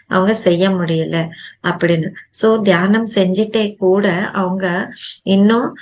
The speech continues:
மத்தவங்க, அஹ், மேல கம்ப்ளைண்ட் சொல்லிட்டு, அவங்க சரியில்லை, இவங்க சரியில்லை, இவங்க தப்பா பேசுறாங்க அப்படின்னு அந்த கம்ப்ளைண்ட்ஸ்ல இருந்தாங்கன்னா, அவங்க ரஜோகுணத்துல இருக்காங்க. க-, தியானம் என்னமோ பண்றாங்க, but அவங்க,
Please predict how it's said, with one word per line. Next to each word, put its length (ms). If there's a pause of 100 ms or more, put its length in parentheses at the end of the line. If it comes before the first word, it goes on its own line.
(160)
மத்தவங்க, 760
அஹ், 240
மேல 260
கம்ப்ளைண்ட் 540
சொல்லிட்டு, 760
அவங்க 300
சரியில்லை, 280 (280)
இவங்க 260
சரியில்லை, 600 (280)
இவங்க 280
தப்பா 400
பேசுறாங்க 840
அப்படின்னு 520
அந்த 340
கம்ப்ளைண்ட்ஸ்ல 720
இருந்தாங்கன்னா, 880 (360)
அவங்க 560 (340)
ரஜோகுணத்துல 800
இருக்காங்க. 500
க-, 400 (180)
தியானம் 360
என்னமோ 280
பண்றாங்க, 640
but 240
அவங்க, 460